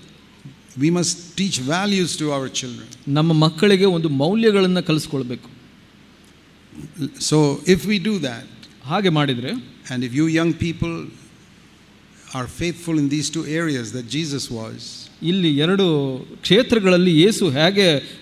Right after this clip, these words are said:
Speaker 2: ನಂಬಿಗಸ್ತನಾಗಿದ್ನೋ, ಹಾಗೆ ನೀವು ಯೌವನಸ್ಥರು ನಂಬಿಗಸ್ತರಾಗಿದ್ರೆ,
Speaker 1: one day God will say about you,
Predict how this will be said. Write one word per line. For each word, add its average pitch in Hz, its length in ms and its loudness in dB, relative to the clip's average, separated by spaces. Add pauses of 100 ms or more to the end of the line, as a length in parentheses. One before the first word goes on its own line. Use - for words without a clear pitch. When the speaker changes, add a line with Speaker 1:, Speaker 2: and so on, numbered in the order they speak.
Speaker 2:
ನಂಬಿಗಸ್ತನಾಗಿದ್ನೋ, 175 800 6
ಹಾಗೆ 190 480 4
ನೀವು 180 500 8
ಯೌವನಸ್ಥರು 196 580 2
ನಂಬಿಗಸ್ತರಾಗಿದ್ರೆ, 156 760 0
Speaker 1:
one 180 200 4
day 185 220 4
God 170 280 0
will 165 120 -2 (100)
say 160 200 2
about 139 280 0
you, 147 160 0